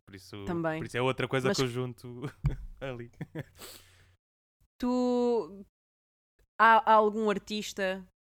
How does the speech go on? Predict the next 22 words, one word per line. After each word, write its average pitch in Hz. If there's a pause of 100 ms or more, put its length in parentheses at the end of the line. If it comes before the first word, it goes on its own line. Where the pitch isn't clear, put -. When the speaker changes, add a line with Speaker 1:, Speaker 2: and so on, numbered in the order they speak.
(140)
Speaker 2:
nacional, 185
há 175
assim 175
alguém 180
que -
tu 165 (220)
adores? 160 (920)
Ah, 151
artista, 175
apresentador, 156 (200)
pessoa 143
do 143
mundo 147
de 143
entretenimento 143
em 143
Portugal? 143 (1200)
Speaker 1:
Ahm, 120 (680)
isso -
é 135
difícil 127
porque, 113